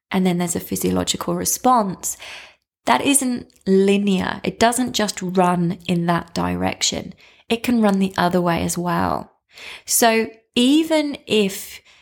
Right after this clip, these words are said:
you haven't stopped yourself and realized the meaning and you don't really know how you got to the emotion that you got to, but if you don't like the emotion that you're feeling, you can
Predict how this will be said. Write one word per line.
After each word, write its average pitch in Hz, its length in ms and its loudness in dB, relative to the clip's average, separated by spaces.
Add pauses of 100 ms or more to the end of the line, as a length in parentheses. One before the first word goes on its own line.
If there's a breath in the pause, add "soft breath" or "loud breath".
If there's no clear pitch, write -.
(180 soft breath)
you 214 140 2
haven't 240 720 -4
stopped - 420 -4
yourself 185 420 0
and 185 180 -2
realized 202 360 4
the 180 80 -2
meaning 175 420 0
and 165 200 -4 (280 loud breath)
you 226 80 2
don't 214 140 2
really 190 160 2
know 180 180 2
how 196 140 -4
you 175 100 0
got 170 220 0
to - 80 -4
the 180 80 2
emotion 175 440 2
that 170 100 -4
you - 60 -12
got - 240 0
to, - 240 -6 (460 loud breath)
but 220 100 4
if 214 160 -4
you 208 80 -4
don't 226 320 0
like 208 400 2
the 180 120 0
emotion 185 580 0
that 165 160 -6
you're 165 100 -10
feeling, 190 880 0 (420 loud breath)
you 214 180 4
can 269 200 -4